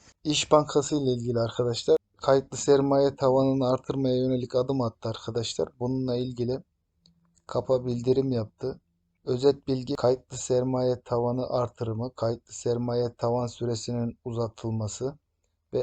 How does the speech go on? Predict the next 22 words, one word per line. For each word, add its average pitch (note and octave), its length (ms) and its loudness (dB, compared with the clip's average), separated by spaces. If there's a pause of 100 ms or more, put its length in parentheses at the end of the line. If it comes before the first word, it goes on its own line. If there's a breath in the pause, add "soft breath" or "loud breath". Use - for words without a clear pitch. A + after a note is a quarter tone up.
esas B2+ 420 -2
sözleşme A#2 640 -4
tadili. A2 580 -4
Yapılan B2 320 -4
açıklama B2 500 -4
güncelleme A#2 640 -2
mi? A#2+ 220 -6
Evet. A#2 440 -4
Yapılan A#2 380 -4
açıklama A2+ 480 -6
düzeltme A2+ 440 -6
mi? A#2 180 -6
Hayır. A#2 440 -6 (800)
Yapılan B2+ 320 -4
açıklama A#2+ 500 -2
ertelenmiş A#2+ 680 -4
bir C3 60 -2
açıklama C3 460 -2
mı? C#3+ 240 -8
Hayır A2+ 400 -2
diyor G#2+ 140 -2
arkadaşlar. A2 560 -6